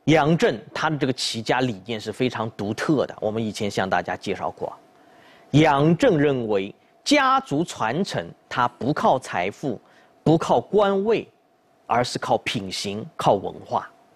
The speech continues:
他要增值家产留给子孙，他拒绝。他说要留一个清白的名声给子孙，他认为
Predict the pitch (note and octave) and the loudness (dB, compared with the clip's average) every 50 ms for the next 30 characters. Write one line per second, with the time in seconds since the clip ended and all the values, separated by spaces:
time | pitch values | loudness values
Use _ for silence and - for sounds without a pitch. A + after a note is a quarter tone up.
0 | _ _ _ _ _ _ - _ _ _ _ _ - - - _ _ - - - | _ _ _ _ _ _ -20 _ _ _ _ _ -20 -20 -20 _ _ -4 -2 0
1 | D3 C#3 C#3+ C#3+ C3 A2+ G#2+ - - F#3 F#3 F3+ F3+ D#3+ - B2+ C3 B2 - F3+ | 0 2 4 4 2 2 0 0 0 0 2 2 0 -2 -4 -6 -8 -4 -2 -2
2 | D#3+ D#3 E3 - - A2 G2 G#2+ C3+ C#3+ G#2 F#2 G#2 A#2 B2 C#3+ - C3+ C3+ B2 | 0 0 -2 -2 -4 -2 -2 -2 -2 -2 -4 -4 -2 -2 -2 0 0 -2 -6 -6
3 | - C#3 A2+ - - A#2+ G#2+ - - A#2+ - - C3+ - - E2 - - _ _ | -8 -12 -10 -6 -6 -6 -4 -4 -4 -4 -2 -4 -4 -4 -6 -10 -12 -14 _ _
4 | _ _ _ _ - - - - - - _ - - D3+ C#3 - D#3 D#3 E3+ D#3+ | _ _ _ _ -20 -20 -20 -20 -20 -14 _ 0 2 2 4 4 4 4 4 4
5 | C#3+ B2 A#2+ A2+ B2 C3+ B2+ A#2 C3 A#2+ - - - - C#4 C4+ C4+ C#4+ C4+ - | 4 2 2 0 0 0 0 -2 -2 -2 -2 -2 -2 -2 -2 -2 -2 -4 -4 -4
6 | G2+ G#2+ A#2 A#2 A#2+ A#2 A2+ A2 C3+ E3+ - - A3 G#3+ A3 - G#2+ G2+ - - | -2 -2 -2 -2 -2 -4 -6 -6 -4 -4 -2 -2 -2 -2 -2 -6 -10 -10 -12 -14
7 | - D2+ D2 - - F#2+ G2 G2+ - - A#2 A#2 B2 A#2 G2 F#2 | -18 -18 -14 -12 -10 -10 -10 -4 -2 0 0 2 0 0 -2 -4